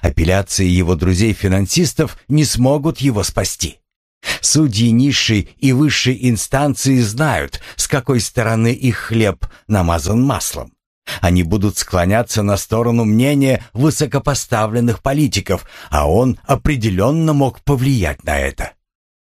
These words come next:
Тем временем Эйлин размышляла над необычным положением, в котором она оказалась. Несмотря на её молчание по пути домой,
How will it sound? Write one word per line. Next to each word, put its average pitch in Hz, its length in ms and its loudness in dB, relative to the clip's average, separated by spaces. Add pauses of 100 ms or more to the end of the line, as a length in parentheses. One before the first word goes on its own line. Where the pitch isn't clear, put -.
(760)
Тем 73 180 -2
временем 123 580 2
Эйлин 143 400 2
размышляла 113 760 0
над 101 200 0
необычным 85 680 0
положением, 139 640 0 (160)
в - 120 -20
котором 139 460 0
она 107 300 2
оказалась. 76 680 -4 (680)
Несмотря 90 560 2
на 87 80 0
её 87 320 2
молчание 87 640 0
по 85 140 -4
пути 101 260 -2
домой, 110 420 0